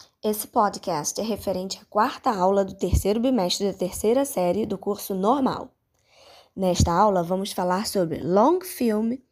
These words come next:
e sinopses. Long film,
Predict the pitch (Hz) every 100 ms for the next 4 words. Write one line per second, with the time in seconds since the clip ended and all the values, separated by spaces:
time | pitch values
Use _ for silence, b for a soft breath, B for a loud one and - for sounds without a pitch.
0 | _ _ _ 226 220 247 - _ - 277
1 | 214 - - - - - - _ _ _
2 | _ - B B B B 254 294 392 403
3 | - 214 208 254